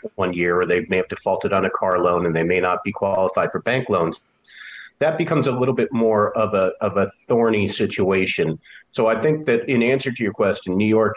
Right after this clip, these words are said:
is by far the most dedicated to social equity, but sometimes, you know, it's, uh, uh, its rollout may be different than its intent. And I'm hoping that,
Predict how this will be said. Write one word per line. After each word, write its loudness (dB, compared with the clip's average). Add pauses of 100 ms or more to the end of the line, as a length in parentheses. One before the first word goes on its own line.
is 0
by 0
far 0 (1700)
the 2
most 2
dedicated 0
to -14
social 2
equity, 0
but -4
sometimes, 0
you 0
know, 2
it's, -6
uh, 4 (360)
uh, 2 (300)
its 2
rollout 2
may 0
be -6
different -4
than 0
its -6
intent. -4
And -4
I'm 0
hoping 0
that, 2